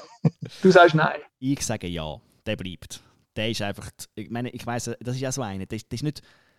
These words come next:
Speaker 2: wahnsinnig spektakulär in irgendeiner Form und man weiss eigentlich auch gar nicht, warum man so am Schluss am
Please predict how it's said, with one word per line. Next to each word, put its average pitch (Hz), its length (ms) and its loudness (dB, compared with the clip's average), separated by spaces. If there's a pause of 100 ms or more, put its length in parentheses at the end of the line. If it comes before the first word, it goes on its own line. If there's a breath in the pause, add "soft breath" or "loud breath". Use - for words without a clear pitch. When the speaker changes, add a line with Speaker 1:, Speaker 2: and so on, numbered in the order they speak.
(280)
Speaker 2:
wahnsinnig 127 640 -8
spektakulär 127 880 -6
in 135 180 -12
irgendeiner 135 480 -10
Form 131 320 -8
und 113 60 -8
man 104 120 -8
weiss 117 220 -10
eigentlich 110 180 -10
auch 117 60 -14
gar 131 80 -8
nicht, 127 140 -8
warum 123 160 -8
man 113 100 -6
so 127 80 -10
am 107 60 -8
Schluss 127 260 -6
am 113 100 -4